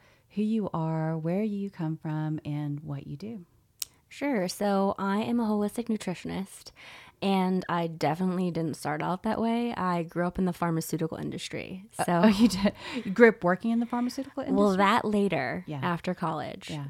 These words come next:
Speaker 2: But, um, my dad was in Big Pharma, still is, actually. He creates patient information for Big Pharma, essentially.
Speaker 1: Wow. Wow. So tell me, uh,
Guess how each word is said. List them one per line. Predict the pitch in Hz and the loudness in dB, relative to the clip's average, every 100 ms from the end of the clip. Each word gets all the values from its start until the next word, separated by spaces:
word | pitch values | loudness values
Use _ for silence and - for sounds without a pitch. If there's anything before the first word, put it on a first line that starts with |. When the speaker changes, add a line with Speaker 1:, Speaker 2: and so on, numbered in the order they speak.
| - | -4
Speaker 2:
But, | - 175 165 - | 2 4 4 2
um, | 165 175 165 160 180 | 0 0 0 0 2
my | 190 190 | 4 4
dad | 180 175 196 | 2 2 2
was | 226 196 | 2 2
in | 190 | 2
Big | 180 175 | 0 -2
Pharma, | 175 175 202 - | -2 -2 -2 -4
still | 190 - 202 | -4 2 4
is, | 175 143 87 | 4 0 -2
actually. | - 151 - 160 160 - | -2 -2 -4 -4 -4 -4
He | 208 | -6
creates | - 214 196 | 0 0 0
patient | - 190 165 - 175 | -4 -4 -4 -2 -2
information | 170 170 151 156 - 180 190 | -2 0 0 -2 -2 -2 -2
for | 175 165 156 151 160 | -2 -2 0 -2 -4
Big | - 151 | -4 -4
Pharma, | 151 131 135 196 - | -4 -6 -8 -14 -14
essentially. | - - - - - _ - | -10 -8 -8 -10 -12 _ -10
Speaker 1:
Wow. | 156 151 151 143 _ _ - _ | -4 -2 -2 -6 _ _ -20 _
Wow. | 160 175 175 | 4 6 4
So | 151 - 170 160 160 156 - - _ | 2 0 2 2 0 -2 -6 -12 _
tell | - - 214 | -12 -4 2
me, | 220 262 269 262 240 | 2 4 4 2 0
uh, | 190 | -2